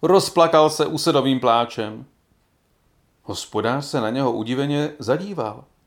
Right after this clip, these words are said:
Babička se dobrotivě usmála a řekla: Nu, Jeníku, pěkně pověz tatínkovi, proč pláčeš. Uleví se ti. Stoupla si za svého syna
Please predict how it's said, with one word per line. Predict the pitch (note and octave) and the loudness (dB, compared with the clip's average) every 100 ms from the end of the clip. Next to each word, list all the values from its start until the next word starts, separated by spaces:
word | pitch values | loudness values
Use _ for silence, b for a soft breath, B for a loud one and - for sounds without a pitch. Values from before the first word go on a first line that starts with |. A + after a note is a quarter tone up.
| _ _ _ _ _ _ _ _ _ | _ _ _ _ _ _ _ _ _
Babička | A2 G#2 A#2+ - B2 A#2 | 0 0 0 -2 0 0
se | - G#2+ | 0 -4
dobrotivě | G2 G#2 A2+ A2+ G#2+ G#2 | -4 -2 -2 -2 -4 -4
usmála | A2+ - A#2 A#2 A2 | -6 -4 -2 0 0
a | A2 F#2+ | 0 -4
řekla: | G#2+ F#2+ F#2+ F#2 G2+ - _ b b b | -6 -8 -8 -8 -10 -20 _ b b b
Nu, | C#3 E3 C#3+ A#2+ | 0 4 4 2
Jeníku, | A2 A#2+ B2 A#2+ A2 G2+ F#2+ - _ _ _ | 0 0 0 -2 -2 -6 -6 -10 _ _ _
pěkně | - F#3 - G#3 | -2 -2 -2 -2
pověz | - D3+ E3+ E3+ | 2 4 4 4
tatínkovi, | B2+ B2+ D3+ D3+ D3+ | 0 0 -2 0 -2
proč | D3 C#3+ C#3+ | -2 -4 0
pláčeš. | G#2+ A2 A#2+ - G#2 G2+ G2+ _ _ _ - | 4 4 4 0 -4 -4 -8 _ _ _ -12
Uleví | A#2+ A2+ B2 G2 | -2 0 0 -4
se | - F#2 | -8 -12
ti. | F#2+ F#2 _ _ _ _ _ _ _ _ _ _ _ _ _ _ _ _ | -12 -16 _ _ _ _ _ _ _ _ _ _ _ _ _ _ _ _
Stoupla | - - G3 G#3 G#3+ G#3 | -10 0 0 0 0 0
si | - | -2
za | A#2+ C3 | -2 -4
svého | - E3+ F3 A2 | -2 -2 0 -2
syna | - B2 C3+ C3+ - | -4 -4 -4 -4 -8